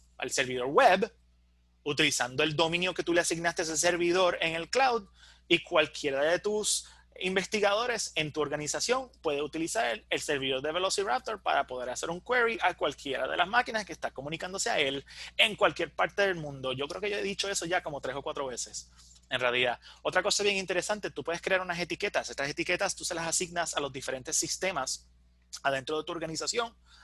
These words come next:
para que, pues, tú puedas ser específico. Quiero na-, quiero solo interrogar las, las, los sistemas que están adentro de las etiquetas de I T,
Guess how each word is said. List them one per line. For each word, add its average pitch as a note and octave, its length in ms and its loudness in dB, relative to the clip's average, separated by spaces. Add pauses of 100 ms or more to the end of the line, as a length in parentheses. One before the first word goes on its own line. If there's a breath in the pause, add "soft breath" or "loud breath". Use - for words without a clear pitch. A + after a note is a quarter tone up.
(260 soft breath)
para C#3+ 260 6
que, C#3 540 4 (380 soft breath)
pues, C3+ 140 0
tú C#3+ 120 -2
puedas C#3+ 240 4
ser G3 140 6
específico. E3+ 640 0 (220 loud breath)
Quiero F3+ 180 8
na-, A3+ 140 6 (140)
quiero G#3 180 6
solo A3+ 220 6
interrogar G3+ 420 4
las, - 220 2
las, E3 260 2
los D#3+ 140 0
sistemas F3+ 340 -2
que E3+ 120 -6
están G#3 380 4
adentro F#3 460 4
de F#3 60 6
las D3 100 6
etiquetas D3 460 0
de D#3+ 100 4 (100)
I C#3+ 100 0
T, B2 220 -4